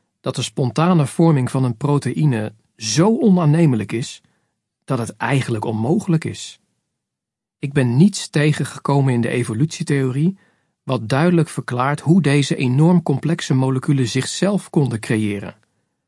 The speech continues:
Laat staan de levende systemen waar ze een belangrijk onderdeel van zijn. Voor mij wezen deze feiten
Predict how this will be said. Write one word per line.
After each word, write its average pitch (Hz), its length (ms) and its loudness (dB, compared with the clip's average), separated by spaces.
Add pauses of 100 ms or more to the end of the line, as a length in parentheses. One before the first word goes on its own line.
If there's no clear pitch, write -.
(220)
Laat 127 200 -2
staan 165 380 0
de 127 80 0
levende 131 420 2
systemen 127 540 -2
waar 120 180 -2
ze 143 100 -4
een 117 80 -4
belangrijk 127 420 -2
onderdeel 170 360 4
van 120 160 -2
zijn. 107 260 -4 (1300)
Voor 110 260 -4
mij 127 320 2
wezen 123 360 0
deze 143 320 2
feiten 127 520 -2